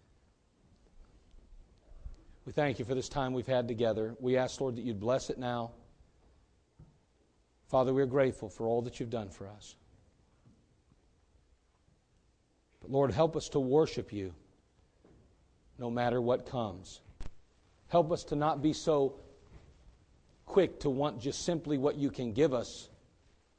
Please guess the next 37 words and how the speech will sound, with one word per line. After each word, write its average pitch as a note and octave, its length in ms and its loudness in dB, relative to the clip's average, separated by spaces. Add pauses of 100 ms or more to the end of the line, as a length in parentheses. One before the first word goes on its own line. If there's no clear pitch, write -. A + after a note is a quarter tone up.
(180)
or B2 120 0
the A#2 100 0
gift, B2 480 4 (580)
but B2+ 180 -4
to C3+ 80 0
be B2 160 2
excited A#2+ 680 0 (880)
and A#2 180 -4
longing A#2 460 0 (400)
for A2+ 140 -6
you, A#2 220 0
the G#2 120 -2
giver. F2 340 -2 (2250)
Father, C3 200 4
there C#3+ 140 4
may C#3+ 140 4
be C3+ 140 2
those C#3 260 4
in C3 80 0
this C3 180 -2
room D3 220 -2
today B2 260 2
that A#2 140 -2
are A#2+ 80 2
without B2+ 340 2
Jesus C3 380 -2
Christ, A2+ 460 -2
who B2 60 -2
have G#2 120 -2
yet C3 220 2
to C#3 80 -6
receive C3+ 400 0
him A#2+ 120 -4
as A2+ 100 -6
Savior B2 360 0
and A#2 80 -4
Lord. A#2 260 -2